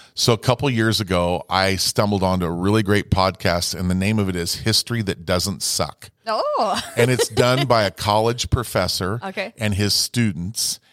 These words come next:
Speaker 1: And they start at the very beginning of American history. And what they do so well is they, they address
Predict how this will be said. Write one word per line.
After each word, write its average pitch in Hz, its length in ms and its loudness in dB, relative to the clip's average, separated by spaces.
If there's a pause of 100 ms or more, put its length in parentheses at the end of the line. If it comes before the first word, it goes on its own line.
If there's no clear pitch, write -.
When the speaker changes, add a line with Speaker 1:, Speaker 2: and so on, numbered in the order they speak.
(300)
Speaker 1:
And 110 180 2
they 110 140 2
start 113 560 2
at - 160 -6
the 98 80 -2
very 110 400 0
beginning 110 600 0 (100)
of 98 320 2
American 95 480 0
history. 95 440 -2
And 101 220 -2
what 107 160 2
they 107 140 0
do 110 180 -2
so 123 300 2
well 110 500 2 (420)
is 101 220 0
they, 107 300 2 (140)
they 104 160 2
address 98 520 2